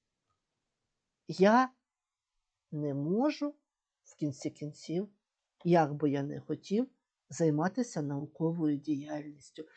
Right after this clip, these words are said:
І зі мною залишається лише езотерика. Так? Е, ну, це моя робота, я приватний екзотерик, і зареєстрований як приватний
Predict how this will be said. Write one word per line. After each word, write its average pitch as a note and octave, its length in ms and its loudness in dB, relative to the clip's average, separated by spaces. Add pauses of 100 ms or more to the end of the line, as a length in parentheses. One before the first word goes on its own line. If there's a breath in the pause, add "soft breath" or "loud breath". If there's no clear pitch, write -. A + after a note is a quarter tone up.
(160 soft breath)
І C4 80 0
зі C4 120 2
мною F4+ 220 4
залишається A#3 800 2
лише D#3 420 0 (180)
езотерика. F3+ 1000 -2 (100)
Так? F#3+ 260 -6 (380)
Е, D#3+ 300 4
ну, F#3 160 -2
це - 360 -16
моя C#3+ 340 -2
робота, B3+ 600 2
я - 160 -6
приватний - 540 -12 (180)
екзотерик, G3+ 680 0 (480)
і C#3 80 -10
зареєстрований F#3+ 920 2
як F3+ 180 -4
приватний D3+ 680 -2